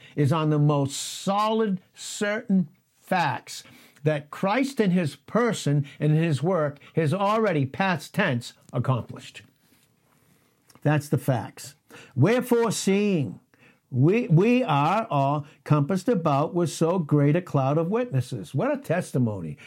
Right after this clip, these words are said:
A witness has a great testimony. What was their testimony? Were they defeated? Did the enemy have his way no matter what?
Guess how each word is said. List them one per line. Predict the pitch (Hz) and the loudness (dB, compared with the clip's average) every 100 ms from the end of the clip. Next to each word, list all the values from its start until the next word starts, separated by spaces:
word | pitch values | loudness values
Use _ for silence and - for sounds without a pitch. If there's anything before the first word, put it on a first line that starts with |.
| - | -2
A | |
witness | 139 247 196 143 | 0 0 0 0
has | 160 139 | 0 0
a | |
great | 120 156 170 | 0 0 -2
testimony. | 143 180 - 139 120 101 | -2 -4 -2 0 0 -2
What | 98 147 | -4 -2
was | 156 147 | -2 -2
their | 156 | -2
testimony? | 147 151 143 127 110 98 82 - | -2 -4 -2 -4 -4 -8 -14 -14
Were | - 123 | -6 -2
they | 139 | 0
defeated? | 135 139 147 160 190 - _ _ _ _ _ _ _ _ _ _ _ _ _ _ | 0 0 0 -2 -6 -12 _ _ _ _ _ _ _ _ _ _ _ _ _ _
Did | - 127 | 0 2
the | 135 | 4
enemy | 143 165 170 | 4 2 2
have | 165 165 | 0 0
his | 151 | 2
way | 131 160 | 2 2
no | 170 | 0
matter | 156 156 151 | 0 0 0
what? | 160 220 | 0 -4